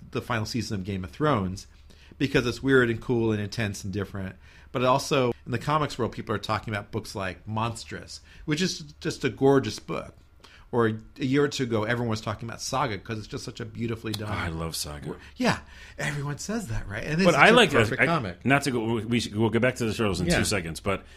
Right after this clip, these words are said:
Speaker 2: not to go off on a tangent. But Saga, I like because it is weird, actually, because it does tell the story that I didn't think I would want to know about, and it takes place across many different places, you know, and lands and stuff. So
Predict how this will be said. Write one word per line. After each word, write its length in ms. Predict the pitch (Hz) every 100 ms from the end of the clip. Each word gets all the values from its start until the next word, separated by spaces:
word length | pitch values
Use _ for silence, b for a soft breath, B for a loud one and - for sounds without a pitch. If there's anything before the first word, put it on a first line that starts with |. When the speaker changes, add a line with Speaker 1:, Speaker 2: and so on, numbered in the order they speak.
| B -
Speaker 2:
not 140 | 127
to 60 | 120
go 100 | 110
off 80 |
on 80 | 107
a 40 | 92
tangent. 360 | 110 107 87
But 100 | 80
Saga, 360 | - 107 117 104
I 200 | 85 90
like 320 | 90 85 78
because 380 | 90 - 104 92
it 120 | 85
is 220 | 95 95
weird, 380 | 78 67 64 -
actually, 480 | - - - - - B B B
because 240 | 113 110 95
it 120 | 87
does 240 | 104 101 -
tell 140 | 95
the 100 | 87
story 380 | - - 87 85
that 120 | 80
I 180 | 80 85
didn't 360 | 76 85 82
think 300 | 76 87 85
I 80 | 78
would 260 | 76 76 71 b b b -
want 280 | 87 90 87
to 100 | 80
know 220 | 78 82
about, 440 | 101 120 135 - b b -
and 140 | 95
it 180 | 90 -
takes 240 | - 98
place 280 | - 98 87
across 360 | 85 92 85 -
many 220 | 92 87
different 300 | 85 80 73
places, 580 | - 80 - 73 - -
you 120 | 85
know, 180 | 80 82
and 220 | 80 85
lands 340 | 82 82 78 71
and 100 | 69
stuff. 220 | 69 67
So 260 | - 67